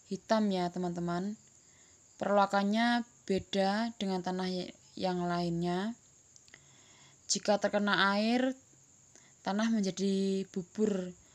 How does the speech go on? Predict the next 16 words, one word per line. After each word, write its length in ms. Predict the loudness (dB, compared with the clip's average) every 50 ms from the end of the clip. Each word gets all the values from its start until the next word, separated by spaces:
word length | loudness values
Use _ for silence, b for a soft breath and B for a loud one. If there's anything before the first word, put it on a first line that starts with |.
| B B B -4
dan 320 | 0 0 0 0 0 -2
cepat 400 | -2 -2 -2 -2 -2 -2 -2 -2
hanyut 280 | 0 0 2 0 0 -2 -6 -18 -20 -20 -20 -20 -20 -20 -14 -8
ya, 80 | -6 -4
teman-teman. 560 | -4 -2 -2 -2 -2 -2 -2 -2 -2 -4 -4 -6 -10 -14 B B B B B B B B B B B B B B -4
Ini 240 | 0 2 2 2 2
dulu 640 | 2 2 2 4 4 4 4 4 4 4 2 0
udah 480 | -2 -4 -4 -2 0 0 2 2 2 0
ada 480 | 0 0 0 2 2 4 4 2 2 0 -2
gulutan 480 | -2 0 0 0 0 2 2 2 2 2
kecil-kecil 560 | -2 -4 -4 -6 -6 -4 -4 -2 -2 -4 -4
sebenarnya 640 | -2 -2 -2 -2 -2 -2 -2 0 0 -2 -4 -6 -10 -16 -20 -20 -20 B B B B B B B B B B B B B B -20 -20 -20 -20 -4 0
dan 480 | 2 2 2 2 0 0 -2 -2 -4 -4 -2
tidak 160 | 2 2 4
rata 320 | 4 4 4 4 2 0 0 -2
begini, 720 | -4 -6 -2 0 0 2 2 2 0 0 -2 -4 -6 -10